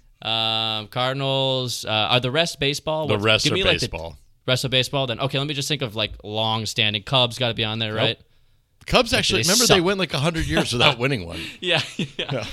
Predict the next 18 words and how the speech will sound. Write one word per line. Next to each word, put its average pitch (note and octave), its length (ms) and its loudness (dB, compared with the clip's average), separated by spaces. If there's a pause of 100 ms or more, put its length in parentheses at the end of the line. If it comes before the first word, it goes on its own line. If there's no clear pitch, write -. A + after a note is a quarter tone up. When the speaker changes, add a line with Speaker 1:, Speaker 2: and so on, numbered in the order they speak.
(160)
Speaker 1:
They D#3 160 2
stink. - 640 -2
They D3+ 160 2
just, D#3+ 220 -2
people D#3+ 280 -2
love D3 160 2
'em D3 100 0
for C#3+ 140 -4
no C#3+ 120 0
fucking C#3 380 -6
reason. B2 380 -6 (260)
Um, D3+ 720 4 (300)
Speaker 2:
Who G#3 200 4
are A3 100 6
some D3 180 0
Speaker 1:
dude, A#2+ 120 -2
holy C3+ 400 2
shit. A#2 480 -2